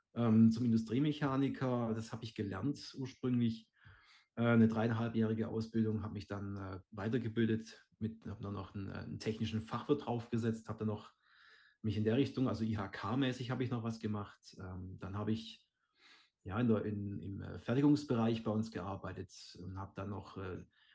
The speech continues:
zusätzlich die Idee gehabt, Mensch, ähm, es soll ja da nicht aufhören. Also mich interessiert auch noch so ein bisschen so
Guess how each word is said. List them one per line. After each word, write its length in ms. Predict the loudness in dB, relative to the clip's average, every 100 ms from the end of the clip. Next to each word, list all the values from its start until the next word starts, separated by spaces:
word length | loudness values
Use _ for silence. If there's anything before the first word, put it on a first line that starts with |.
| _ -2
zusätzlich 520 | 4 6 6 4 2
die 140 | 2
Idee 180 | 4 4
gehabt, 280 | 4 2 4
Mensch, 420 | 6 6 2 -6 -6
ähm, 560 | -4 -2 -4 -8 -14 -16 -12
es 140 | -10 0
soll 160 | 4
ja 100 | 6
da 120 | 6 6
nicht 180 | 4 2
aufhören. 480 | -4 0 2 2
Also 200 | 2 0
mich 160 | 0 4
interessiert 420 | 2 2 0 0
auch 160 | 4 6
noch 200 | 6 4
so 140 | 2
ein 60 | 4
bisschen 280 | 4 4 4
so 260 | 6 4